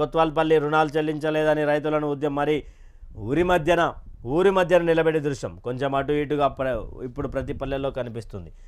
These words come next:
అంటే ఏడుగు తెచ్చింది రైతును. రైతే రాజ్యం, రైతే రాజ్యం, రైతే రాజు, రైతే రాజ్యమే ర-, ఇందిరమ్మ రాజ్యం. ఇందిరమ్మ రాజ్యం అంటే రైతు రాజ్యం, రైతు రాజ్యం అంటే ఇందిరమ్మ రాజ్యం. వీళ్ళిద్దరు కదా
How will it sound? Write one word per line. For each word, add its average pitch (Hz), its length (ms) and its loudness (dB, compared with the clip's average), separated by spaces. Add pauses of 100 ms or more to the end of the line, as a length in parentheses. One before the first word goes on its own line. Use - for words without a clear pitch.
(260)
అంటే 180 180 6 (720)
ఏడుగు 240 260 6
తెచ్చింది 165 360 6 (100)
రైతును. 107 320 -2 (380)
రైతే 233 280 10 (160)
రాజ్యం, 220 340 10 (140)
రైతే 220 280 10 (140)
రాజ్యం, 180 320 8 (120)
రైతే 185 240 4 (120)
రాజు, 170 260 4 (140)
రైతే 147 200 -2 (100)
రాజ్యమే 202 400 4 (520)
ర-, 113 200 -6
ఇందిరమ్మ 151 400 2
రాజ్యం. 123 320 0
ఇందిరమ్మ 202 340 8
రాజ్యం 226 260 10
అంటే 247 140 10 (120)
రైతు 214 240 10
రాజ్యం, 123 300 0
రైతు 165 200 2
రాజ్యం 196 260 4
అంటే 220 180 6
ఇందిరమ్మ 226 360 6
రాజ్యం. 135 260 0
వీళ్ళిద్దరు 180 420 0
కదా 180 180 0